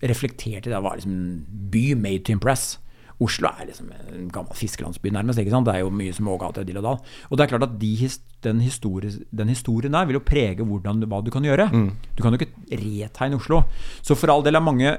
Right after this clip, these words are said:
Speaker 1: det er mange utfordringer. Men, og, og da er jo en av dem at, eh, vi har eneboligstrøk veldig nære sentrum.
Speaker 2: Mm.
Speaker 1: Ikke sant? Hvis du tenker over det, jeg har jo, eh, en liten tid bodd på Berg, eh, som er altså ved Ullevål stadion der, ikke sant? Og der var det store, fine eneboliger.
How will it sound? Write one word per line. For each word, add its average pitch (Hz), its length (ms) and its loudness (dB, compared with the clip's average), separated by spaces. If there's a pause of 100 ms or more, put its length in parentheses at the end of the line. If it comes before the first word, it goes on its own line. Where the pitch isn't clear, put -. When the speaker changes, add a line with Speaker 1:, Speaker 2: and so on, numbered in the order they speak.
(140)
Speaker 1:
det 127 80 0
er 135 80 2
mange 135 240 2
utfordringer. 117 540 0 (320)
Men, 147 180 4
og, 135 240 4
og 131 160 6
da 117 80 10 (220)
er 139 80 4
jo 143 100 6
en 110 160 2
av - 80 2
dem 107 160 2
at, 117 160 0
eh, 117 80 4
vi 113 160 0
har 107 320 2
eneboligstrøk 101 800 0 (160)
veldig 104 480 0
nære 92 240 -2
sentrum. 101 480 -6 (160)
Speaker 2:
Mm. 92 160 -4 (240)
Speaker 1:
Ikke 110 160 -2
sant? 127 80 0
Hvis 110 160 -2
du 127 80 -2
tenker 113 400 -2
over 107 160 0
det, 139 80 2
jeg 110 160 2
har 107 160 2
jo, 107 80 2 (240)
eh, 110 320 -2
en 107 80 -4
liten 104 240 -6
tid 117 160 -4
bodd 98 240 -6
på 107 80 -4
Berg, 160 400 2 (640)
eh, 107 1040 0
som - 420 -6
er 101 140 -2
altså 104 140 -4
ved 107 140 2
Ullevål 101 260 -2
stadion 98 340 0
der, 151 140 0
ikke 135 80 -4
sant? 131 120 0
Og 110 60 0
der 110 120 0
var 101 100 -2
det 113 100 -4
store, 113 460 -2
fine 107 240 -2
eneboliger. 107 440 -2